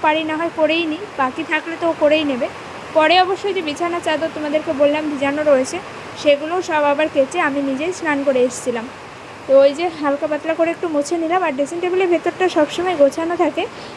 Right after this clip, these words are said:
আয়নাটা একটু ভালো করে পরিষ্কার করে নিয়ে এখন শুধু ঘর মোছাটাই বাকি রয়েছে।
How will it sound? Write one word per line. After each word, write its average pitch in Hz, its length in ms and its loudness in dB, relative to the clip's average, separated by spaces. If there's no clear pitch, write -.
আয়নাটা 277 340 2
একটু 339 200 0
ভালো 269 200 6
করে 302 160 6
পরিষ্কার 294 440 4
করে 320 220 6
নিয়ে 330 180 0
এখন 254 260 0
শুধু 349 260 2
ঘর 277 260 4
মোছাটাই 311 400 2
বাকি 294 240 2
রয়েছে। 233 320 0